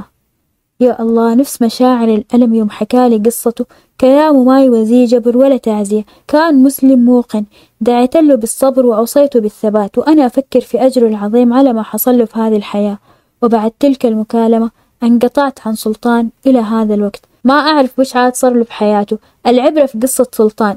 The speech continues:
إنه الابتلاء أنواع، البعض يبتلى بمرض وآخر بالفقر، والثالث بالمشاكل والتوترات والسجن، وبعضهم بالظلم،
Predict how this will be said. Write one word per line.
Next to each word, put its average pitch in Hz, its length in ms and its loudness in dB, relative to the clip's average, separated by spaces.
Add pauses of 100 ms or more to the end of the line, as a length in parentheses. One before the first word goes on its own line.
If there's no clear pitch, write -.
إنه 233 180 4
الابتلاء 247 680 -2
أنواع، 214 320 -2 (200)
البعض 247 420 0
يبتلى 240 420 0
بمرض 226 460 0
وآخر 240 420 -2
بالفقر، 208 520 -2 (360)
والثالث 311 580 0
بالمشاكل 240 680 0
والتوترات 233 800 0
والسجن، 202 440 -4 (220)
وبعضهم 254 560 0
بالظلم، 214 460 0